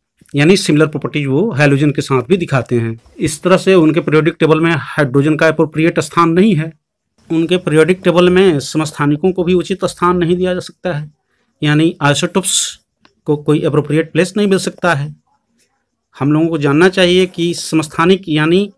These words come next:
आइसोटोप्स एक ही तत्व के ऐसे रूप हैं जिनके परमाणु द्रव्यमान तो अलग-अलग होते हैं, लेकिन परमाणु संख्या एक ही होती है और द्रव्यमान में अंतर होने की वजह से उन्हें अलग-अलग स्थानों पर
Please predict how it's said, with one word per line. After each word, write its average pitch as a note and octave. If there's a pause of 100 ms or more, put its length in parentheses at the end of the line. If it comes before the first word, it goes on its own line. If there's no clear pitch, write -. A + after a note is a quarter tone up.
(140)
आइसोटोप्स D#3+ (560)
एक D3
ही G3
तत्व D#3
के F3
ऐसे D3+
रूप D3
हैं D3+
जिनके D3+
परमाणु D#3+
द्रव्यमान F3
तो F#3
अलग-अलग F#3+
होते D#3
हैं, D3
लेकिन D3+
परमाणु D3+
संख्या F#3
एक G3+
ही C#4+
होती G#3
है D#3 (920)
और D3+
द्रव्यमान E3
में G3
अंतर F#3
होने F3+
की F3+
वजह F3
से F#3
उन्हें D#3+
अलग-अलग F#3
स्थानों F#3+
पर F#3+